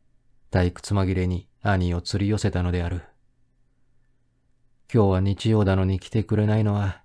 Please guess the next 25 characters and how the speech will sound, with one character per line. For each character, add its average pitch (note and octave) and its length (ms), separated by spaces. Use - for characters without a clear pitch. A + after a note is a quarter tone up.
ひ F#2+ 240
ど G2+ 160
い」 G2+ 60
と F#2 100
言 F#2+ 80
っ F#2 40
て G2 300
怒 F#2 220
っ F2+ 40
て - 140
い E2 40
た F#2 140
そ G2 160
う G2 40
で F#2+ 100
あ F#2+ 80
る。 E2+ 120
そ - 180
れ F#2+ 100
で G2 120
野 G2 100
々 G#2 100
宮 G2 200
君 F2+ 160
は F2+ 280